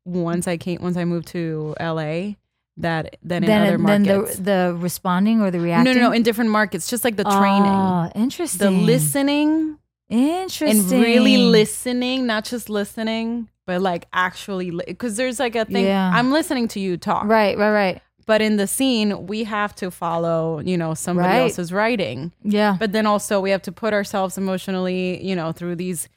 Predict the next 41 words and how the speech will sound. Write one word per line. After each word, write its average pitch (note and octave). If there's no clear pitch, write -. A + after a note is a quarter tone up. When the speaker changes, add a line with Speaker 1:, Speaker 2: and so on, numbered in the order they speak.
Speaker 1:
characters F3+
and, E3+
and E3+
walk E3+
in G3+
their F3
shoes F#3+
and E3
then D#3
also D#3
listen. F3+
Speaker 2:
Yep, F#3
yep. A3+
And G3+
then G3+
there's F#3
Speaker 1:
And -
it's A3
Speaker 2:
active G3+
Speaker 1:
a D#3+
whole E3
Speaker 2:
listening, D4+
Speaker 1:
different A#3
Speaker 2:
too. G3+
Speaker 1:
muscle F#3+
of E3
listening. D#3+
Speaker 2:
Uh-huh. G#3+
Speaker 1:
And F#3
Speaker 2:
Yeah. D#3+
Speaker 1:
theater G#3+
is E3
just, F3
like, E3
heightened, F3
like, F3+
a F3
million F3
times D3+
more. -
Speaker 2:
Yeah. F3